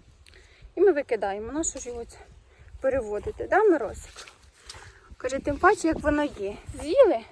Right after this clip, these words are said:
прийшли, знову нарвали. Давай туди вниз.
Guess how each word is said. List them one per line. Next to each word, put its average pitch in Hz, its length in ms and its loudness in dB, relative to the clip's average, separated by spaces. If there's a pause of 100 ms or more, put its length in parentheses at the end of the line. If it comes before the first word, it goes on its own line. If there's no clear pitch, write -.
(260)
прийшли, 320 440 -2
знову 262 320 -4
нарвали. 233 440 -6 (1300)
Давай 220 360 -10
туди 220 180 -10
вниз. 349 360 -2